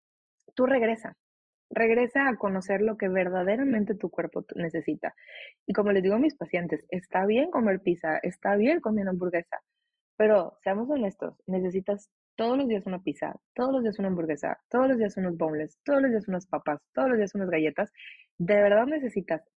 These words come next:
todos los días eso? ¿O simplemente es por la costumbre, por lo que representa, por el apapacho? Porque, pues sí, sobre todo porque ya es lo que hago todos los días. Entonces, pues,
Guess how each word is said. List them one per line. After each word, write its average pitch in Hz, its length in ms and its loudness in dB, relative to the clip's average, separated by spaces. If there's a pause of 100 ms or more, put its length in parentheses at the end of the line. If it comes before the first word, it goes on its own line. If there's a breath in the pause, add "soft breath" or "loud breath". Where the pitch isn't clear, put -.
(220)
todos 254 240 2
los 262 160 0
días 185 240 -2
eso? 196 340 -4 (360 soft breath)
¿O - 80 -2
simplemente 226 800 0
es 208 120 -6 (120)
por 208 140 -2
la 185 100 -2
costumbre, 202 680 -4 (400 loud breath)
por 208 200 2
lo 202 140 2
que 185 100 -2
representa, 196 840 -2 (380 loud breath)
por 214 400 4
el 202 120 -2
apapacho? 196 840 -4 (320 soft breath)
Porque, 214 880 -2
pues 214 160 -2
sí, 302 120 0
sobre 240 240 -4
todo 226 340 0
porque 254 320 -2
ya 269 100 0 (180)
es 440 100 -20 (140)
lo 381 80 0
que 381 100 0
hago 349 180 2
todos 330 200 2
los 311 140 0
días. 196 360 -2
Entonces, 196 560 0 (380 loud breath)
pues, 269 140 2